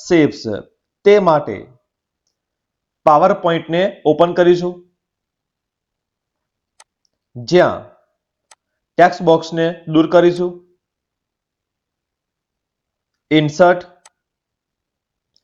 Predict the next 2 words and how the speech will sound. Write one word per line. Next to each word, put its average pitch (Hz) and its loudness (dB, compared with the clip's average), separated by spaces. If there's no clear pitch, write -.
શેપ. 156 -2
આપેલ 147 0